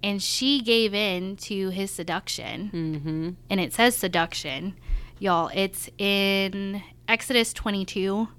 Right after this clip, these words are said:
Speaker 1: verses sixteen through seventeen, and she will be stoned alongside him.
Speaker 2: Yeah, we ain't messing
Speaker 1: And
Speaker 2: around.
Speaker 1: I'm just like, "She's alive."
Speaker 2: Yeah, yeah.
Speaker 1: God preserved her for a reason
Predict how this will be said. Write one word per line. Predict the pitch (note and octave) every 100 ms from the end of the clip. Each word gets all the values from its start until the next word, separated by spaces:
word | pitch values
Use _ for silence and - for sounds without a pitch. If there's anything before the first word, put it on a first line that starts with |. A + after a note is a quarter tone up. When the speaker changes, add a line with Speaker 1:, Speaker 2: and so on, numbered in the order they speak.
| - - - -
Speaker 1:
verses | G3+ F#3 F#3
sixteen | - F#3+ - - G#3+ G3+ G3+ -
through | - F3+
seventeen, | F3 G3 G3 G3+ - G#3 G#3 G3+ G3+ - - - - - - - - - - -
and | A3+ A3 G#3+ G3+ F#3+ -
she | - - - C4 C#4 C4+ -
will | G3 A3+ A3
be | A3
stoned | G#3 - G#3 F#3 E3+ E3+
alongside | F#3 F#3 F3 F3 - F3 E3 E3+
him. | - - - - - - -
Speaker 2:
Yeah, | F3 E3+ G#3+ F3+
we | E3+ A3
ain't | A3+ A3+
messing | A3 A3
Speaker 1:
And | F3
Speaker 2:
around. | G3+ G#3+ E3 - - - - - - - -
Speaker 1:
I'm | G#3 C#4
just | D4 B3 -
like, | F#3 F3
"She's | - D4 E4+
alive." | G3+ F3+ G#3 G3+ F2+ F#3+ - - F#3
Speaker 2:
Yeah, | A3 A#3+ - - -
yeah. | C#4 A#3 - -
Speaker 1:
God | G#3 B3+ D#4+
preserved | - E4 A#3+ A#3 B3
her | - C#4+
for | - B3 -
a | G#3+
reason | F#3+ E3+ F3+ G3+